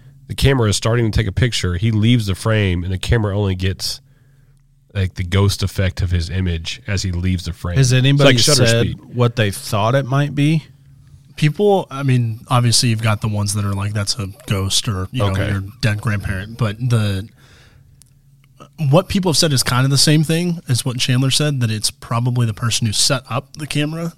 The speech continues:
Speaker 2: Mm-hmm.
Speaker 3: and walked by it and then just didn't realize that it was taking
Speaker 2: Yeah.
Speaker 3: a photo.
Speaker 1: I think they
Speaker 3: Um,
Speaker 1: just got done setting it up, and the shutter speed was so slow,
Speaker 2: And they're
Speaker 1: they, they
Speaker 2: taking,
Speaker 1: got out of the shot
Speaker 2: they're
Speaker 1: before.
Speaker 2: taking a picture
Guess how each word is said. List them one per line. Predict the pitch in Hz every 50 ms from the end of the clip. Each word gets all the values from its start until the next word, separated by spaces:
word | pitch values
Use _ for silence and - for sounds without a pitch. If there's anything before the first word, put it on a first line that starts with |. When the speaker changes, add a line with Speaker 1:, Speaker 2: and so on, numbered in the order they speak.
| _ 127
Speaker 2:
Mm-hmm. | 120 113 110 107 113 113
Speaker 3:
and | 113 120 127 - 139 131 113 110
walked | 123 120 120 120 -
by | - 117 117 117
it | 120 117
and | 117 113
then | 110 110
just | 110 113 - -
didn't | 127 120 113 110 - - - - - - 117 107
realize | 113 117 117 117 117 117 113 110
that | 120 117
it | 110
was | 107 -
taking | - 123 110 - 127 120
Speaker 2:
Yeah. | 113 98 80
Speaker 3:
a | 78
photo. | 110 107 120 135 156 185 - - _ - - - - - - - - - - - - _ _ _ _ _
Speaker 1:
I | - 113
think | 135 143
they | 135 110
Speaker 3:
Um, | 98
Speaker 1:
just | 107 107 -
got | - 95 90
done | 98 98 92 90
setting | - - 98 92 90
it | 87 87
up, | 90 92 92 - -
and | - 90 90
the | -
shutter | - - 101 98 95
speed | 90 - - 95 95 90 87 87 - -
was | 76 90 95 90 85
so | - - - 101 92
slow, | 87 - 143 135 131 120 95 92
Speaker 2:
And | 92
they're | 90 139 170
Speaker 1:
they, | 92
they | 90 92 - 170 147 147 127
Speaker 2:
taking, | 95 - 120 113
Speaker 1:
got | 98 95 95
out | 92 92 90
of | 90 85
the | 85
shot | - - - 98 90 87 85 -
Speaker 2:
they're | 92 98 110 123 139
Speaker 1:
before. | 160 160
Speaker 2:
taking | - - 156 139 131 - 123 107 104 98
a | 87
picture | - - - 113 104 - - - 101 90 -